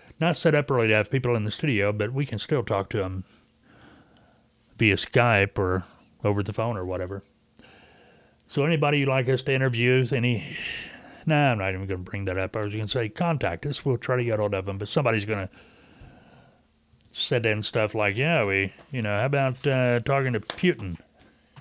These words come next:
<laughs> Or s-, you're not gonna be able to do that. Anyway, oh, one more thing. Uh, talking about if you wanna call, email, or visit our website, contact us, messages, questions, whatever.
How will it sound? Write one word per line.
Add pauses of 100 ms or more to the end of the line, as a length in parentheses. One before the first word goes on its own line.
(160)
<laughs> (600)
Or
s-, (140)
you're (580)
not
gonna
be
able
to
do
that. (840)
Anyway,
oh,
one
more
thing.
Uh,
talking
about (120)
if
you
wanna
call,
email,
or
visit
our
website,
contact
us,
messages,
questions,
whatever.